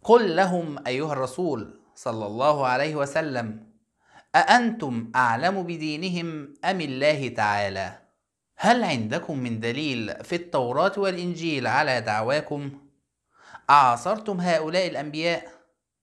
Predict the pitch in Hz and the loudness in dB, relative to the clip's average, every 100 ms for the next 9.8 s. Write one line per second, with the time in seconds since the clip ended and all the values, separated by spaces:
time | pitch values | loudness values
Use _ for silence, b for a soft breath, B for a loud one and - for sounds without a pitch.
0 | _ - 170 123 107 98 98 - _ _ | _ -6 -4 -4 -4 -6 -10 -16 _ _
1 | _ _ _ _ _ - 202 233 196 165 | _ _ _ _ _ 2 4 4 2 2
2 | 214 202 185 185 196 202 214 156 120 - | 0 -2 -4 -6 -6 -4 -2 -4 -6 -12
3 | - - 139 147 139 - 147 214 208 196 | -8 -4 -2 -2 -2 -2 2 4 4 2
4 | 196 214 196 185 190 185 190 180 196 160 | 2 2 2 2 0 0 0 0 -2 -2
5 | 120 117 110 107 - 175 190 180 175 196 | -6 -8 -10 -8 -4 -4 -4 -6 -6 -6
6 | 202 185 _ b b b b - 110 170 | -8 -10 _ b b b b -8 0 2
7 | 214 202 185 190 185 147 139 107 131 170 | 2 2 0 0 0 -2 -2 -2 -2 -2
8 | 165 127 135 143 135 120 117 135 160 156 | -2 -4 -6 -4 -4 -4 -4 2 2 2
9 | 120 120 185 175 156 - 151 | 0 0 0 -2 -6 -4 -2